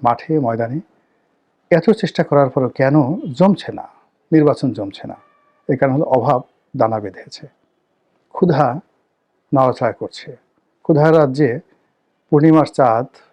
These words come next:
ঝলসানো রুটির মতো অবস্থা তৈরি হওয়ার কারণে যতই আপনি ধানের শীষ, দাড়িপাল্লা থেকে শুরু করে হাত পাখা নিয়ে নাচানাচি করছেন,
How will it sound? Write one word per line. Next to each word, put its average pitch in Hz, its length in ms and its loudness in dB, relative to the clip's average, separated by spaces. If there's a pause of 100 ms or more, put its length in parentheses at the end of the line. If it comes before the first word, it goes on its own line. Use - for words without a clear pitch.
(180)
ঝলসানো 139 460 -2
রুটির 120 320 0
মতো 110 360 -6 (420)
অবস্থা 123 360 -4
তৈরি 131 200 2
হওয়ার 120 220 -2
কারণে 117 380 -2 (760)
যতই 151 300 4
আপনি 151 180 2
ধানের 127 220 0
শীষ, 120 340 -6
দাড়িপাল্লা 117 920 -2 (300)
থেকে 135 180 -4
শুরু 123 200 -4
করে 120 120 -2
হাত - 300 -2
পাখা - 240 -4
নিয়ে 113 180 -6
নাচানাচি 123 480 -2
করছেন, - 420 -10